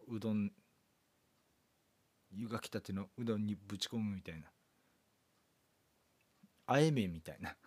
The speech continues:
混ぜ麺みたいな。そういうスタイルのカレーうどんだって。まあ、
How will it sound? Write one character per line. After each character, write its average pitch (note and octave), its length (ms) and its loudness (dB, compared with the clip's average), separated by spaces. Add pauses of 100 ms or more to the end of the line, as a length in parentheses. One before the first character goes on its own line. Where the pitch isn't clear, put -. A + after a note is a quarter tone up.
(260)
混 A2 140 2
ぜ C3+ 120 0
麺 G2 220 -2
み F2 80 -10
た - 120 -10
い - 100 -10
な。 E2 80 -12 (2000)
そ - 240 -4
う C3+ 60 0
い B2+ 100 0
う A2+ 40 -4
ス - 80 -4
タ A#2+ 140 0
イ G#2+ 40 2
ル F2+ 120 -2
の E2 260 -8 (1400)
カ F#2 160 -8
レ F2+ 160 -4
ー F#2 60 -4
う F2 40 -6
ど F2 100 -10
ん E2 180 -10 (200)
だ F#2 100 -6
っ D#2+ 40 -12
て。 - 320 -14 (4000)
ま G#2+ 100 -6
あ、 - 20 -10